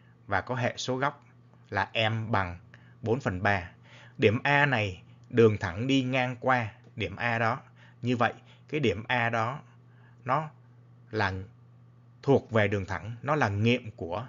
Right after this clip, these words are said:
đường thẳng. Như vậy, ta biết rằng cái phương trình đường thẳng có dạng là y trừ I A bằng M nhân cho x trừ X A. Nếu người ta cho mình A thì mình thế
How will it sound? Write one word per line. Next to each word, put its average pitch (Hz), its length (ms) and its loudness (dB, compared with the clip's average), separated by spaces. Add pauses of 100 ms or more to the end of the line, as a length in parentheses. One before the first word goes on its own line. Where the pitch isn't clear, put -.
(140)
đường 101 180 -2
thẳng. 95 280 -8 (800)
Như 127 140 -2
vậy, 120 140 2 (420)
ta 127 100 0
biết 151 200 0
rằng 101 240 0 (840)
cái 190 140 0
phương 156 220 4
trình 120 220 2
đường 104 180 4
thẳng 98 240 -6
có 151 180 -4
dạng 117 240 0
là 92 300 -4 (120)
y 135 280 0 (160)
trừ 101 340 -4
I 123 240 -2
A 117 400 -4
bằng 98 320 -6 (120)
M 117 440 -4
nhân 113 180 -2
cho 117 140 -2 (200)
x - 160 -16
trừ 92 240 -4 (160)
X - 160 -8
A. 104 260 -4 (560)
Nếu 147 140 2
người 170 120 4
ta 139 120 2
cho 143 140 2
mình 127 160 2
A 131 340 -2
thì 110 120 -4
mình 98 180 -4
thế 127 340 -2